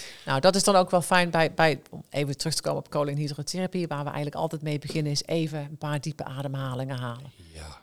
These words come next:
Speaker 1: Even tot rust komen. Ik zeg altijd tegen mensen, "Zie het maar gewoon even als jouw momentje, hè. Je bent toch ongeveer een vijf-,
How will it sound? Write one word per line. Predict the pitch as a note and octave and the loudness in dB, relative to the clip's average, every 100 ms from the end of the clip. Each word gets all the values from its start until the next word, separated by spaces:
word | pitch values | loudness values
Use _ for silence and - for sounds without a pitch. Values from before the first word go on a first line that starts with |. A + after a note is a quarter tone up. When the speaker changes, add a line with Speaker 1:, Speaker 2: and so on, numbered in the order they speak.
| - | 0
Speaker 1:
Even | G3+ A#3+ A#3 G#3+ F3 E3+ | 4 6 6 2 0 -4
tot | D#3+ D3+ | -4 -2
rust | D#3 D#3+ D#3 - | 0 0 2 0
komen. | - - - - - - | -2 -10 -10 -14 -20 -14
Ik | - C#3+ - | -12 -8 -4
zeg | D#3+ D3 | -4 -4
altijd | C#3+ | -6
tegen | D#3 D3 | -4 -4
mensen, | D3+ D3 | -2 -2
"Zie | - A#3 | -2 -2
het | A#3 | 0
maar | G3 | 0
gewoon | F#3+ G3+ | 2 0
even | E3+ F3 | 0 -2
als | C#3 C3 | -4 -2
jouw | D#3+ F#3 A3 | 4 4 4
momentje, | F3 E3 F#3 G#3 - | 0 0 -2 -4 -4
hè. | F3+ | -6
Je | G3+ E3+ | -6 -4
bent | D3+ - | -4 -4
toch | G3+ | -6
ongeveer | - E3 D#3 E3 D3+ | -4 -6 -4 -4 -4
een | D3 - - - | -6 -12 -20 -18
vijf-, | - G#3+ D3+ E3 | -2 0 2 0